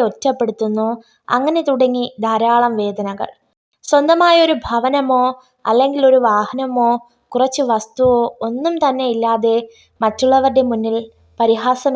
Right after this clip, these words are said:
ഏറ്റുവാങ്ങുന്ന ഒരു സാഹചര്യം. അങ്ങനെ തുടങ്ങി ജീവിതത്തിൽ ധാരാളം ബുദ്ധിമുട്ടുകളാണ് നിങ്ങൾ അനുഭവിക്കുന്നത്.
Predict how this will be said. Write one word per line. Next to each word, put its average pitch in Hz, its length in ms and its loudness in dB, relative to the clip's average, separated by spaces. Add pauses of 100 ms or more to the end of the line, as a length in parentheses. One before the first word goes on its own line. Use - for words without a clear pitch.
ഏറ്റുവാങ്ങുന്ന 214 640 -2 (220)
ഒരു 220 220 -2
സാഹചര്യം. 202 560 -6 (640)
അങ്ങനെ 311 340 2
തുടങ്ങി 302 360 0 (220)
ജീവിതത്തിൽ 262 440 0 (140)
ധാരാളം 240 580 4
ബുദ്ധിമുട്ടുകളാണ് 240 800 0
നിങ്ങൾ 226 220 -4
അനുഭവിക്കുന്നത്. 220 880 -4